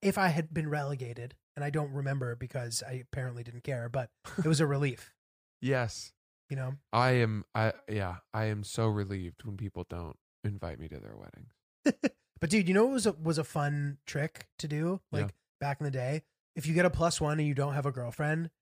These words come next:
Speaker 1: to just, like, invite a girl that you just met is really
Speaker 2: Yeah,
Speaker 1: fun.
Speaker 2: you did that. I never got to
Speaker 1: I've done
Speaker 2: do
Speaker 1: that a
Speaker 2: that.
Speaker 1: bunch of
Speaker 2: I
Speaker 1: times.
Speaker 2: wish I could have done that. That would have been fun.
Speaker 1: It's really fun.
Speaker 2: Yeah.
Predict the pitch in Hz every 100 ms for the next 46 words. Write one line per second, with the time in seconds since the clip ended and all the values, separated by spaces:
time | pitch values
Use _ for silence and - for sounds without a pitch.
0 | _ - 151 156 165 - 156 131 135 139
1 | - 151 143 139 135 135 127 131 - 120
2 | 120 156 _ _ _ - 147 139 139 131
3 | 175 135 131 180 127 117 107 110 135 147
4 | 139 117 107 104 151 - 151 143 - 131
5 | - 110 110 123 120 110 - 101 95 92
6 | 87 87 - 104 107 98 78 85 98 92
7 | 85 104 147 147 143 131 120 123 131 117
8 | 110 101